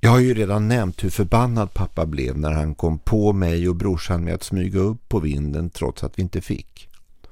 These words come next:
Jag minns inte exakt vad vi gjorde, men jag tror vi smög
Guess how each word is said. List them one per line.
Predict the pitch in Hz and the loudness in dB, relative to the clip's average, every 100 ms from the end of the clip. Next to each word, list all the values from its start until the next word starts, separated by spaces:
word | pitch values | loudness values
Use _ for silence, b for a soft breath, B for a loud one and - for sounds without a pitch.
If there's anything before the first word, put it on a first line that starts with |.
| B B B B B B B B B - - _ _ - - B B B B | B B B B B B B B B -20 -20 _ _ -20 -18 B B B B
Jag | 98 110 | 2 4
minns | 113 104 | 4 2
inte | 104 90 | 0 -2
exakt | 85 - - 90 92 - - | -4 -4 -2 0 -2 -8 -4
vad | 78 | -4
vi | 73 | 0
gjorde, | 85 71 71 | 0 -2 -2
men | 73 92 | 0 2
jag | 120 123 | 0 -2
tror | - - 143 190 | -6 -4 -2 -2
vi | 170 143 | -4 -4
smög | - 131 123 127 | -4 -6 -6 -10